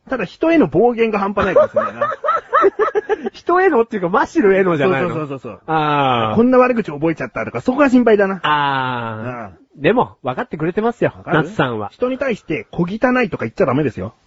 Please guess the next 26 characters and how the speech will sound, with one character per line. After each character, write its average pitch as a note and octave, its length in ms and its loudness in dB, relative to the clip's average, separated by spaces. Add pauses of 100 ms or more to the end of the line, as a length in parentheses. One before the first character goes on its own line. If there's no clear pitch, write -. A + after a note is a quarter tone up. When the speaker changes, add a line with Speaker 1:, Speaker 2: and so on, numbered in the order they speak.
(120)
Speaker 1:
な、 D#3+ 160 2 (140)
<laughs> F3+ 120 0
今、 F3 240 2
ナ F3+ 140 2
ツ - 80 -20
さ F3+ 80 -6
ん - 20 -6
に B2 60 -10
言 B2 100 -8
っ - 20 -18
て B2+ 100 -6
ん G#2+ 40 -10
の G#2+ 80 -8
ね。 D3 100 -6
Speaker 2:
う - 20 -6
ん、 C#3 40 -8
そ E3+ 100 -4
う D3+ 40 -6
そ D3 80 -6
う - 20 -8
そ B2+ 80 -8
う C3 40 -4
そ F#3 60 2
う。 - 20 2
Speaker 1:
あ D3 800 -4 (100)
ー。 G2+ 200 -16